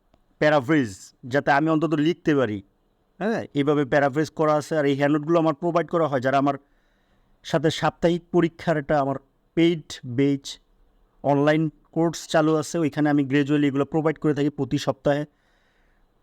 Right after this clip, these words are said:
পরীক্ষার মাধ্যমে, যাতে তারা এক সপ্তাহ এগুলো পড়ে then পরীক্ষা দেওয়া হয়, তারপর যাচাই বাছাই করা হয় খাতা, তারপর রেজাল্ট দেওয়া হয়। আসলে লেখালেখি করলে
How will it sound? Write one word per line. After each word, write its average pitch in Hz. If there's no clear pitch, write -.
পরীক্ষার 156
মাধ্যমে, 117
যাতে 143
তারা 147
এক 139
সপ্তাহ 160
এগুলো 160
পড়ে 185
then 139
পরীক্ষা 165
দেওয়া 170
হয়, 214
তারপর 151
যাচাই 135
বাছাই 135
করা 117
হয় 104
খাতা, 113
তারপর 139
রেজাল্ট 143
দেওয়া 127
হয়। 104
আসলে 151
লেখালেখি 175
করলে 202